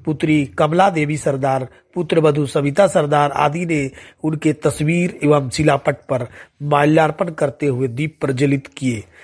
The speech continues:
तदुपरांत बारी बारी से उपस्थित तमाम अतिथियों द्वारा उनके तस्वीर पर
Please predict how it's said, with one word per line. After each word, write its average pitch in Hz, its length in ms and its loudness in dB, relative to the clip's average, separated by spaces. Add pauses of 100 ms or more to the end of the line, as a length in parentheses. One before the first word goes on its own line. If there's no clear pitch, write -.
(460)
तदुपरांत 214 680 2
बारी 165 320 0
बारी 160 300 2
से 151 160 -6
उपस्थित 156 520 -4
तमाम 180 340 2
अतिथियों 156 460 -2
द्वारा 139 360 0
उनके 151 280 -4
तस्वीर 160 500 -2
पर 147 260 0